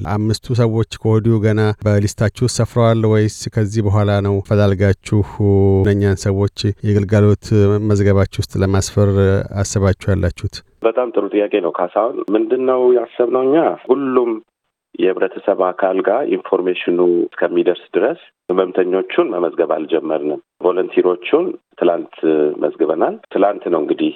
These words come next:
Speaker 2: ኢንፎርሜሽን ማሰራጨት የጀመርነው ቅዳሜና እሁድ። የአምስቱ የህመምተኞች ቦታ ግን ክፍት ነው።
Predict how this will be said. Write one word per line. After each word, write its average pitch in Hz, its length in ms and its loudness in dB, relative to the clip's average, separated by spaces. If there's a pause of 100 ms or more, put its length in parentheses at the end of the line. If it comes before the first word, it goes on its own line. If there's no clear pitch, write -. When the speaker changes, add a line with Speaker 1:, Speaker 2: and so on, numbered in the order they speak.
(120)
Speaker 2:
ኢንፎርሜሽን 78 560 -4
ማሰራጨት 76 500 -2
የጀመርነው 78 540 -2 (240)
ቅዳሜና - 480 -2
እሁድ። 87 240 -2 (220)
የአምስቱ 90 580 -2 (340)
የህመምተኞች 90 600 0
ቦታ 90 260 0
ግን 175 140 -4
ክፍት - 280 -4
ነው። - 160 -4